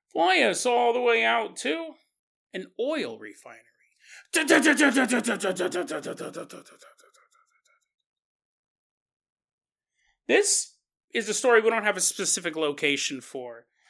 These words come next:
So, it's listed as being in the southern United States. As the story progresses, we have some options to choose from, but right now we're somewhere in the southern United States. We're at an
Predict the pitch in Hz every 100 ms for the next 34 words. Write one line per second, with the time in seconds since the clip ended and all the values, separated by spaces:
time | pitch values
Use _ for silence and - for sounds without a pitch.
0 | _ - - 208 190 175 156 - _ _
1 | _ _ _ _ _ _ _ _ _ _
2 | _ 180 - 208 208 220 165 185 185 175
3 | 147 - - 185 180 175 165 151 147 139
4 | 139 131 - - 123 107 - - 185 208
5 | - 247 - 214 202 196 185 151 156 156
6 | 180 156 156 147 135 131 _ _ _ _
7 | _ _ - 180 165 - 160 - 147 -
8 | 190 170 160 - 143 - 165 165 - 196
9 | 190 190 240 233 220 202 160 - 220 220
10 | 220 208 180 175 165 - 170 170 175 160
11 | 151 147 139 - 135 131 - 196 175